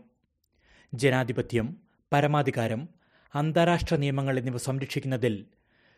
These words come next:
സെലൻസ്കിയുടെ നേതൃപാടവത്തെയും പ്രധാനമന്ത്രി പ്രശംസിച്ചു. പ്രസിഡന്റ് സെലൻസ്കി പിന്തുണ അർഹിക്കുന്ന ഒരു യുദ്ധവീരനാണെന്ന് പ്രതിപക്ഷ നേതാവ്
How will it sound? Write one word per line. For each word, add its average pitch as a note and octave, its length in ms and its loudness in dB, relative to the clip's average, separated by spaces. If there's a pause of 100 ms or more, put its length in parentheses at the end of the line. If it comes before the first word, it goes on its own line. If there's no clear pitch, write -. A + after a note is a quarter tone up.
സെലൻസ്കിയുടെ D3+ 680 2
നേതൃപാടവത്തെയും B2+ 1080 0
പ്രധാനമന്ത്രി A#2+ 520 0
പ്രശംസിച്ചു. B2+ 600 -6 (1400)
പ്രസിഡന്റ് C3+ 380 -2
സെലൻസ്കി B2 680 -4 (420)
പിന്തുണ E3+ 360 4
അർഹിക്കുന്ന C#3+ 540 -2
ഒരു B2+ 100 0
യുദ്ധവീരനാണെന്ന് B2+ 1040 0 (340)
പ്രതിപക്ഷ D3+ 400 -2
നേതാവ് A#2+ 300 0